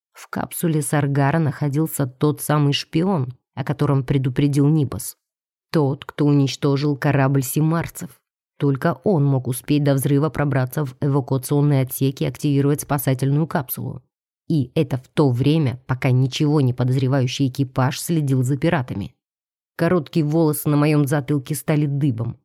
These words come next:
Между лопаток кожа сморщилась и задубела, собираясь превратиться в защитную броню. С моей Лае что-то случилось. Теперь я знал это точно.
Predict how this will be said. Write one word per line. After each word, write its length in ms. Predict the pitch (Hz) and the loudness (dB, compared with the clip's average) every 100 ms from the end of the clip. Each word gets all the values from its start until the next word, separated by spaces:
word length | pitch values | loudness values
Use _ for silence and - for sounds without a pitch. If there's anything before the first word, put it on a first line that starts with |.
| _ _ | _ _
Между 300 | 180 156 151 | 0 2 0
лопаток 460 | 143 143 139 127 | 0 -2 -4 -4
кожа 240 | - 151 135 | -2 -2 -2
сморщилась 640 | 127 147 131 120 110 131 | -2 -2 -2 -2 -4 -2
и 40 | 147 | 0
задубела, 580 | 143 147 147 147 160 | 0 2 2 2 0
собираясь 540 | 175 - 151 156 139 135 | -2 -4 -2 0 -2 -2
превратиться 680 | - 156 139 123 127 - | -4 -2 -2 -2 -4 -4
в 40 | 135 | -2
защитную 520 | 135 117 117 135 123 | -2 -2 -4 0 0
броню. 380 | 127 123 131 - _ _ _ _ | 2 2 0 -2 _ _ _ _
С 180 | - 185 | -4 2
моей 300 | 175 165 160 | 4 4 6
Лае 420 | 160 160 165 151 | 4 4 2 0
что-то 380 | 127 - 131 131 | 0 -2 -2 -2
случилось. 680 | 151 151 - 135 143 - - _ _ | -2 -2 -2 -4 -4 -12 -18 _ _
Теперь 340 | - 147 143 131 | -2 0 2 2
я 100 | 127 | 2
знал 220 | 127 131 | 2 0
это 180 | 131 143 | 0 -4
точно. 600 | - 151 127 - 110 | -2 0 0 -4 -12